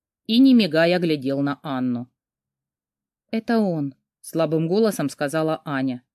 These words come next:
"Я знаю". Танроу с сомнением покачал головой. "Подать воды?" "Я сама". "О чём вы?"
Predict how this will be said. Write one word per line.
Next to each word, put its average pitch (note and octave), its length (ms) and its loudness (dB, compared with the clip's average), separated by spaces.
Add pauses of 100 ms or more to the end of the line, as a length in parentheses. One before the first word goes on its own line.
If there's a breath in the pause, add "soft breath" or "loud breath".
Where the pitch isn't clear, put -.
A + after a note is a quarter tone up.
(280)
"Я G#3 180 -2
знаю". C3+ 460 -6 (760)
Танроу G3+ 500 4
с - 60 -8
сомнением A#3+ 680 2
покачал E3+ 540 -2
головой. D3+ 640 -4 (480)
"Подать D#3+ 400 -4
воды?" C3 380 -6 (480)
"Я C#4+ 180 0
сама". F#3 480 -2 (680)
"О A3 120 0
чём C4+ 320 4
вы?" C3 200 -4